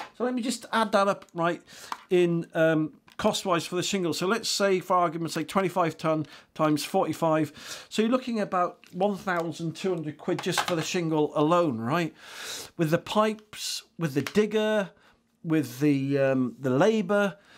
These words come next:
flipping heck, you're looking at anywhere, right, from, like, man alive. Well, let's put it, let's put it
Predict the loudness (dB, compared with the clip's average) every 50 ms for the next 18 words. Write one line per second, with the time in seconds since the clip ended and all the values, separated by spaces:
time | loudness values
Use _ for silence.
0 | -20 -20 _ -20 -16 -6 -2 0 0 0 0 0 0 0 0 0 0 -2 -2 -4
1 | -6 -6 -2 0 2 2 2 2 0 0 0 0 0 -2 -4 -8 _ 0 2 4
2 | 4 4 2 2 0 0 -2 -4 -4 -4 -4 -4 -2 -2 -2 -2 -4 -6 -8 -10
3 | _ _ -20 -20 -20 -20 -20 -20 -20 -20 -20 _ _ _ _ _ -12 -6 -4 -2
4 | -2 0 0 -2 -2 -4 -6 -12 -20 -20 _ _ _ _ _ -12 -8 -6 -4 -4
5 | -2 -2 -2 -2 -2 -2 -4 -4 -2 -4 -4 -6 -8 -10 -10 -8 -8 -8 -8 -10
6 | -10 -10 -10 -8 -4 -2 -2 -2 -4 -6 -14 _ _ -14 -14 -12 -8 -6 -6 -6
7 | -6 -8